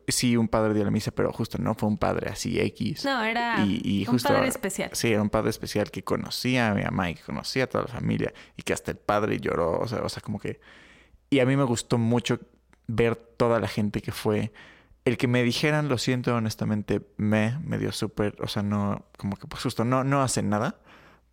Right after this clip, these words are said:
Speaker 1: pero lo que sí me gustó es como la presencia de la gente, o sea, ver, ver como que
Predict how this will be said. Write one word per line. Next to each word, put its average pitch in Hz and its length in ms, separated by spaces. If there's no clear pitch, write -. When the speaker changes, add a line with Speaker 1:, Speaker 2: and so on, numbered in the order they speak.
Speaker 1:
pero 113 180
lo 107 140
que 113 100
sí - 180
me 123 60
gustó 110 320
es 107 160
como 98 240
la 98 220
presencia 104 500
de 104 100
la - 80
gente, - 300
o 110 40
sea, - 100
ver, 104 200
ver 104 200
como 101 240
que - 220